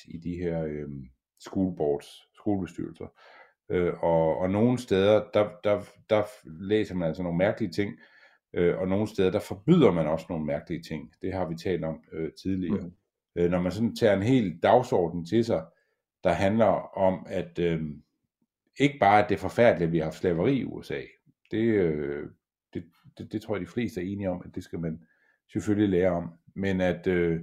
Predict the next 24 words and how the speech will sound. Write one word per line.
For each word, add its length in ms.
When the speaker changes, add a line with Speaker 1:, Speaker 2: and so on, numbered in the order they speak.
Speaker 1:
at 180
det 120
også 160
har 60
skabt 320
et 60
samfund, 440
hvor 120
alle, 240
der 80
er 60
født 280
hvide, 380
de, 240
øhm, 440
de 240
er, 240
øh, 380
præget 280
af 60
nogle 140
strukturer, 400
der 80
gør, 220